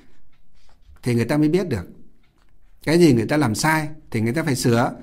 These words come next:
chứ anh không thể làm sai mà anh gì, anh cứ nghĩ anh làm đúng mãi được. Người dân á, trình độ của người ta gì,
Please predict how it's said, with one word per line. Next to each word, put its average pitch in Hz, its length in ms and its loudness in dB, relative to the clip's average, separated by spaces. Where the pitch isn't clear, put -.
chứ 180 100 -6
anh 185 140 6
không 175 180 4
thể 127 140 2
làm 123 140 2
sai 175 260 4
mà 147 120 6
anh 170 120 6
gì, 139 140 4
anh 170 140 4
cứ 175 80 6
nghĩ 165 120 10
anh 180 160 6
làm 123 140 4
đúng 147 180 6
mãi 190 180 4
được. 160 180 4
Người 139 240 6
dân 190 200 6
á, 185 100 4
trình 147 180 6
độ 147 200 6
của 147 100 2
người 147 140 4
ta 180 180 6
gì, 143 160 4